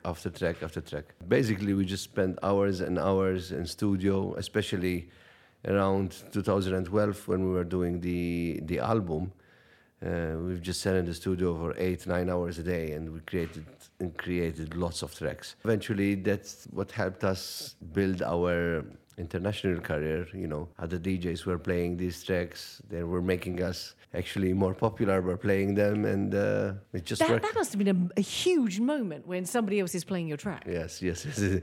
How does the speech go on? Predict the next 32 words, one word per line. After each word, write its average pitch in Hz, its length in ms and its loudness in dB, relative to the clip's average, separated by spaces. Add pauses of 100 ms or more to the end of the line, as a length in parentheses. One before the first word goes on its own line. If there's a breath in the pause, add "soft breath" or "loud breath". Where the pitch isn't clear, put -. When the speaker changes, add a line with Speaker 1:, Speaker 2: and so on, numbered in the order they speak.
Speaker 1:
<laughs> - 100 -16
Especially, 104 440 4
you 104 100 4
know, 92 120 2
when 90 180 0
you 95 100 -2
get, 95 340 0
you 98 140 -4
know, 85 140 -2
top 90 400 -4
ten 87 160 2
D 95 180 2
Js 90 340 -2
playing 87 400 0 (480 loud breath)
your 90 80 -2
tracks, 95 460 2
tracks 90 240 -2
being 92 200 0
played 90 240 0
on 87 120 -2
B 92 120 2
B 90 200 -2
C. 98 420 0 (220 loud breath)
And 98 320 -6
I 104 120 2
remember 123 440 6
the 104 100 0
first, - 580 0 (160)
uh, 104 120 2
track 110 340 0
we 107 100 0
signed 101 480 0